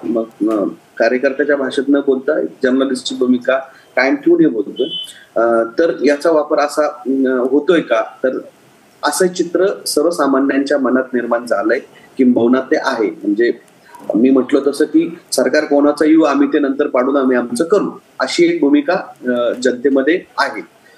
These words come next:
अ, मात्र, अ, अ, भाजपच्या केंद्रीय नेतृत्वाने केवळ आता समजा मी महाराष्ट्रातलेच उदाहरणं तर आपण सांगू शकतो, केवळच विरोधकांवर ईडीचा वापर मर्यादित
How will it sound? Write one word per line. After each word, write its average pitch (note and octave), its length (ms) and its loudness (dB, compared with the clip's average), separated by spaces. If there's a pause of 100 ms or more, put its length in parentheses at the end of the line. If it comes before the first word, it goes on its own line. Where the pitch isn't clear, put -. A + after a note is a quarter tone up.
(140)
अ, B2 60 -2 (720)
मात्र, D#3 240 0
अ, B2+ 520 0 (100)
अ, A2 540 0 (500)
भाजपच्या F3 640 0
केंद्रीय D#3 420 2
नेतृत्वाने D3 680 2 (400)
केवळ E3 360 4
आता D3 580 -4 (140)
समजा C3 220 0
मी D3 100 4
महाराष्ट्रातलेच C#3+ 720 0 (260)
उदाहरणं C3 380 4
तर C3 220 0
आपण - 200 -2
सांगू B2+ 380 2
शकतो, B2+ 400 0 (520)
केवळच D#3+ 560 4 (160)
विरोधकांवर D#3+ 800 0
ईडीचा D3+ 340 2
वापर C#3 440 -2
मर्यादित C3 400 0